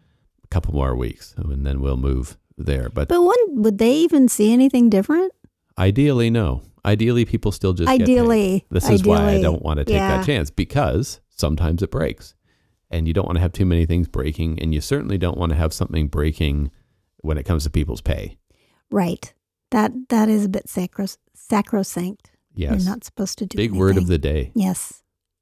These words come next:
Speaker 2: Yeah. So anyway, uh,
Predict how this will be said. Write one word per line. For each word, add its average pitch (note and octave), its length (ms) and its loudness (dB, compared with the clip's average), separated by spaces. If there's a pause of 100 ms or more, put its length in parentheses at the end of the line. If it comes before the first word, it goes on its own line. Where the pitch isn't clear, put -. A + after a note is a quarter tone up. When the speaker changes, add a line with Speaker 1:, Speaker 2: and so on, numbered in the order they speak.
Speaker 2:
Yeah. B3 280 2 (200)
So C4 200 0
anyway, B3 440 2 (320)
uh, A#3 800 4